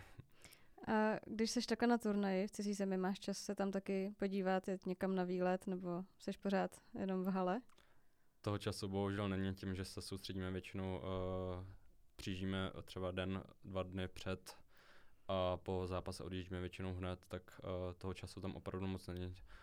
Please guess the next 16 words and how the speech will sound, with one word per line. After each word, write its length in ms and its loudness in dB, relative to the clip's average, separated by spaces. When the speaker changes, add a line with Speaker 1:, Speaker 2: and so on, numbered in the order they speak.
Speaker 2:
Snažíme 360 -2
se 120 -6
soustředit 480 -4
na 100 -2
ten 160 -4
výkon 400 -4
a, 220 -2
eh, 40 -2
spíš 340 -8
odpočíváme 960 -2
nebo 180 -6
se 100 -8
připravujeme 720 -4
tréninkově 520 -4
na 80 -4
ty 260 -6